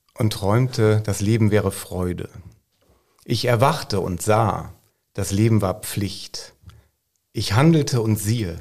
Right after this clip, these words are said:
die Pflicht war Freude." Ich glaube, neudeutsch würde man sagen, Horaz hat hier das gemacht, was wir als Reframing bezeichnen.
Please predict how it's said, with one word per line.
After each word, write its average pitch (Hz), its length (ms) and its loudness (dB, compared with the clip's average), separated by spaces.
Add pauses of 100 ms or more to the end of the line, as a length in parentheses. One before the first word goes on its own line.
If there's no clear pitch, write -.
(360)
die 98 80 -8
Pflicht - 640 -6
war 95 360 0
Freude." 80 500 -6 (2000)
Ich - 140 -4
glaube, 160 240 6
neudeutsch 147 480 8
würde 131 180 6
man 117 220 6
sagen, 139 500 4 (380)
Horaz 120 400 2
hat 143 100 2
hier 123 120 2
das 117 200 2
gemacht, 113 360 0
was 107 180 -2
wir 107 100 2
als 104 220 -4
Reframing 104 640 0
bezeichnen. - 840 -10